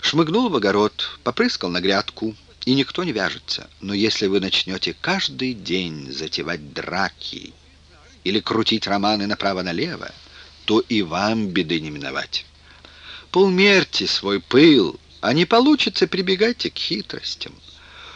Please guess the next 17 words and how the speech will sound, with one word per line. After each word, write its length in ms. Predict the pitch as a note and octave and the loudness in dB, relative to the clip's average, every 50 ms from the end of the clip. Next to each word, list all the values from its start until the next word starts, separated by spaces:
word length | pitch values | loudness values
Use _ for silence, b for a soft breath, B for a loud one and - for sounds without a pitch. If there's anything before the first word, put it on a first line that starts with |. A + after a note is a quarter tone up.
| B B B B B | B B B B B
Удирайте 680 | C3 D3 E3+ D#3 F3+ F3 F3 F#3 G3 F#3 - - F#3 | 6 8 8 10 10 8 8 8 6 6 4 4 4
из 120 | F#3 F3+ D#3 | 4 4 4
дома 260 | D3+ E3+ E3+ E3+ E3 | 4 2 2 2 0
тайком, 640 | - E3 D#3 D3+ - - - F#2 F2 D2 A1+ G1+ G1+ - - - - | 0 0 -2 -2 -4 -4 -4 -2 -2 -2 -6 -10 -16 -20 -18 -10 -2
не 180 | A2+ C3 E3 | 2 4 4
задерживайтесь 920 | D#3+ F3 F3+ D#3 C3+ E3 F#3+ G3+ F3+ E3+ G3 G3 G3+ G3 F3+ - F#3+ F#3 - | 6 6 6 6 8 8 8 8 8 8 8 8 8 6 6 2 -2 -2 0
после 320 | - D#3 E3+ - - F3+ | 2 2 2 4 4 4
пылкого 420 | F3 - E3 F#3+ G3 E3+ - E3+ F3 | 6 8 8 8 8 8 6 2 2
свидания 640 | D#3+ - - E3 C#3+ B2 D3 F#3+ G3 F#3 F#3 F#3 F3+ | 2 2 2 4 4 6 6 6 4 4 2 2 2
и 160 | D#3 C#3 C#3+ | 2 2 4
научитесь 760 | D3 D#3 D#3+ D#3+ D3+ - - - B3+ - - B2+ - - - - | 4 6 6 4 4 4 2 2 2 2 0 -2 -2 -2 -2 0
изображать 640 | A#2+ A2 G#2 A2 F2+ G#2 G#2 G2 - G2+ G#2 F#2+ - | 0 2 2 2 2 2 0 2 2 0 0 0 -2
оскорблённую 800 | F#2 - - - F#2+ F#2 - - B2 E3 G#3 F3+ D#3 D3+ D3 C3 | -2 -4 -4 -4 -6 -6 -2 0 2 2 2 2 0 -2 -2 -2
невинность. 600 | A#2 A2+ E2 D#2+ D#2+ C#2 B1 C2 B1 A#1+ - - | -2 -2 -2 -2 -2 -4 -4 -8 -6 -4 -4 -2
«Кто 320 | - - - - - A2+ F#2 | -2 -2 -2 0 2 2 2
я?» 460 | E2+ - - - - - - - - - - - - B B B B B B B B | 0 0 0 0 2 2 0 0 -4 -14 -20 -20 -20 B B B B B B B B
Этот 340 | - F#3 D3+ - - - D#3 | 4 4 4 4 2 -4 -6